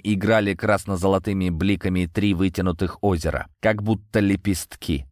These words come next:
Издалека дома смотрелись весьма живописно. Белые стены, много зелени, над крышами кое-где вьется дымок. Ужин готовится, наверное.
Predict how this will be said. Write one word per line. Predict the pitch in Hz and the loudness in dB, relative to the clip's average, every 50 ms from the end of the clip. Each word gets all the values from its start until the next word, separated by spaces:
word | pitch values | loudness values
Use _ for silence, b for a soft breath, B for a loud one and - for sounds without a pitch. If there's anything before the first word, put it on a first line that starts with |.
| _ _ _ | _ _ _
Издалека | 113 113 104 95 87 113 110 110 - 139 127 | 0 2 2 2 2 0 0 2 2 2 2
дома | 107 104 101 107 107 | 2 2 2 2 0
смотрелись | 104 - 104 101 92 101 107 104 101 98 87 90 | 0 2 -2 -2 0 0 0 2 2 2 0 0
весьма | 92 95 87 95 98 101 101 | -2 -2 0 0 2 2 2
живописно. | 98 107 104 113 117 - 117 101 85 - - - 73 73 - - | 2 2 2 2 0 2 0 0 0 -2 -4 -8 -8 -8 -8 -8
Белые | 90 104 139 190 208 156 107 87 78 73 | -2 0 2 4 4 4 4 2 2 0
стены, | - - - - 160 180 175 160 131 107 90 | -4 -6 -2 0 2 2 4 2 2 0 0
много | 95 120 165 180 123 92 95 87 | 2 2 2 2 2 0 -2 -2
зелени, | 80 92 131 165 175 147 139 123 113 104 85 - | 0 2 2 2 2 2 0 0 0 -2 -2 0
над | 95 104 107 - | 0 0 0 0
крышами | - - - 160 175 - - 127 120 113 107 | 0 0 2 2 2 2 0 0 2 2 0
кое-где | 92 - 120 123 120 113 95 101 95 107 123 123 | 0 2 2 2 2 2 2 2 2 2 2 2
вьется | 101 90 92 110 113 107 - - 101 | 2 2 2 2 0 0 0 -2 -2
дымок. | 87 82 101 92 87 82 73 67 - - - - | 2 2 2 2 2 0 0 -2 -6 -14 -4 0
Ужин | 123 135 135 131 117 123 123 113 110 | 2 4 4 4 4 2 0 0 2
готовится, | 104 110 104 101 104 98 90 90 87 - - - 90 | 2 0 2 2 2 2 2 0 -2 -4 -4 -2 0
наверное. | 87 85 85 80 82 82 76 76 80 80 78 76 73 76 | 2 2 2 2 2 0 0 0 0 0 0 0 -2 -6